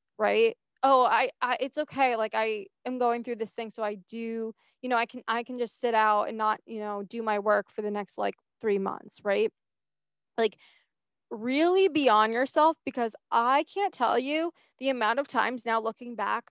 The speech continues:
I remember thinking so clearly on so many different occasions. I was like,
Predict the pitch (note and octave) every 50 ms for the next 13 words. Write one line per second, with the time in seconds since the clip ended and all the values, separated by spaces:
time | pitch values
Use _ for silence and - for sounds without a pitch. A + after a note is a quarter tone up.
0 | _ _ - A#3 A3+ A#3 B3 C4 D4 E4 E4+ F4 F4 F4 C#4 A#3 A3 G#3 G#3+ A3+
1 | A#3 A3+ - G#3 F#3+ - - B3 A#3 A#3 G3 - - G#3+ G#3 - - G#3 G#3 G#3
2 | G#3+ G#3+ A3+ A#3 - A#3 A#3 G#3+ - _ _ _ - - C4 C4 B3 A#3 A3 G#3+
3 | G#3+ - G#3+ G3+ G3 - G3 G3 F#3+ G#3 A3+ A#3+ B3 A3+ A3 G#3 A3 A3 G3+